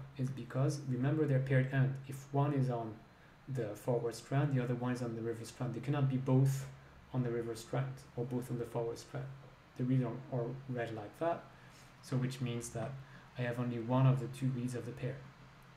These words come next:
And so these are the ones now that are mapping like this on the genome with that option. Same thing, I can count them, like,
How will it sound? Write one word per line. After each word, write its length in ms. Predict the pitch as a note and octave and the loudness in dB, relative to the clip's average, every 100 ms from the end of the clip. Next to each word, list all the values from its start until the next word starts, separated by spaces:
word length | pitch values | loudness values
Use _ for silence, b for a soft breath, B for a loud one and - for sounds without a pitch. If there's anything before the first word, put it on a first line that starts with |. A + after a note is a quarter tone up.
| B B B B - - | B B B B -20 -10
And 160 | A#2 A2 | -8 -4
so 140 | A#2 | -2
these 160 | A2+ A2+ | -2 -2
are 80 | |
the 100 | G#2+ | -4
ones 300 | G#2+ A#2+ C3+ | -2 4 6
now 140 | B2+ A#2+ | 6 4
that 140 | A#2 | 2
are 200 | A2+ G#2+ - - | -2 -4 -8 -2
mapping 420 | B2+ A2 B2+ A#2 | 0 0 -4 -4
like 220 | A2+ G#2+ | -4 -4
this 360 | A#2+ A#2 - - - | -4 -4 -6 -14 -12
on 100 | A2+ | -10
the 80 | G#2+ | -8
genome 340 | G#2 A2+ G#2 G2+ - - - - - | -8 -8 -8 -10 -14 -16 -18 -18 -10
with 120 | A#2+ | -8
that 140 | A2+ G#2+ | -6 -8
option. 320 | A2 - C#3 C3+ - - - - E3+ - - - - - - - - - B B B B B | -10 -12 -12 -12 -14 -20 -20 -14 -14 -14 -20 -20 -20 -20 -20 -20 -20 -20 B B B B B
Same 240 | - A#2+ | -2 -2
thing, 220 | - E3 | -2 0
I 80 | C3+ | 0
can 180 | - G#2+ | 0 -4
count 300 | - B2 C#3 | -2 0 2
them, 300 | A#2 B2+ - - B2 | 4 4 4 -4 -8
like, 160 | G2+ | -8